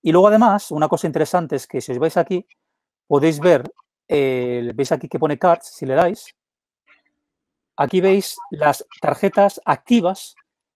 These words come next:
eh, del último mes, ¿vale? O del último semana o demás. De manera que podéis ver cuáles son las tarjetas con las que estáis trabajando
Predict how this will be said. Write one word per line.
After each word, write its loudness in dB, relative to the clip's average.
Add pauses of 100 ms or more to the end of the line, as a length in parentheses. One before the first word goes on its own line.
(140)
eh, 2
del 0
último 0
mes, -10
¿vale? 2
O 0
del -2
último -4
semana 2
o 0
demás. -8
De -8
manera -2
que -2
podéis -4
ver 0 (320)
cuáles 2
son -2
las 0
tarjetas -2
con -4
las -2
que -10
estáis -8
trabajando -2